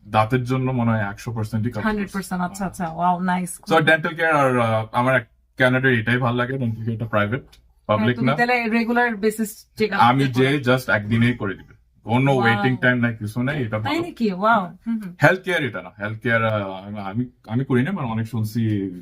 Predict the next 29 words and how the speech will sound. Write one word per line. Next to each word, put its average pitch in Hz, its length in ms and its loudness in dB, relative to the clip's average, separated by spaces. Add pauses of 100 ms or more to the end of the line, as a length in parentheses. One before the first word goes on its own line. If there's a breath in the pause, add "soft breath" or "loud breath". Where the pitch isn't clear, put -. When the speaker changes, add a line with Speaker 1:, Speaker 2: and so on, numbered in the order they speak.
(140)
Speaker 1:
দুই 101 120 -2
মাস 98 200 -10
তিন 90 160 -12
মাস 95 160 -16
ওয়েট 90 140 -14
করতে 95 220 -10
হয়, 85 140 -14
ইমার্জেন্সির 117 560 2
জন্য 113 180 2
সাত 101 260 -8
ঘন্টা 98 160 -12
ওয়েট - 180 -12
করতে - 220 -20
হয়, 90 120 -16
এটাও 92 180 -12
শুনছি। 92 280 -20 (140)
Speaker 2:
হুম, 214 140 -8
হুম, 202 340 -10
হুম। 185 180 -14
Speaker 1:
But 117 220 2
এটা 113 460 2 (360)
হেলথ 104 200 -4
কেয়ার 104 300 2
কারণ 104 320 0
পাবলিক, 98 380 -6 (360)
এটা 85 240 -12
একটা। 82 260 -14 (1120 soft breath)
তারপর 127 480 4
আর 123 320 2